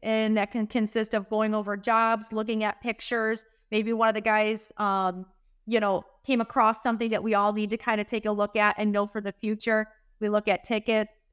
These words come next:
those kinds of things. Um, our generator team meets two days a week as well.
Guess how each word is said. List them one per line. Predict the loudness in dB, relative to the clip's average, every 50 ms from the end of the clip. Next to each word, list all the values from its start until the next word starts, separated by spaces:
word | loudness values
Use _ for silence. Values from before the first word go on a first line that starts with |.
| _ -6
those | -2 0 0 0 0 -2
kinds | -2 -2 -2 -2 -2 -4
of | -6 -6
things. | -4 -2 0 0 0 -2 -4 -8 _ _ _ _ _ _ _
Um, | 0 0 0 0 -2
our | -4 -4
generator | 0 2 2 2 4 4 2 2 0 -2
team | -4 -2 -2 0 0 0 0 -2 -2
meets | -2 0 0 0 -2 -4 -8 -20
two | _ -6 -4 -2 0
days | 2 2 2 2 0 -2
a | -2 -2
week | -2 -2 -2 -2 -4
as | -8 -8 -6
well. | -2 0 2 2 2 2 0 -2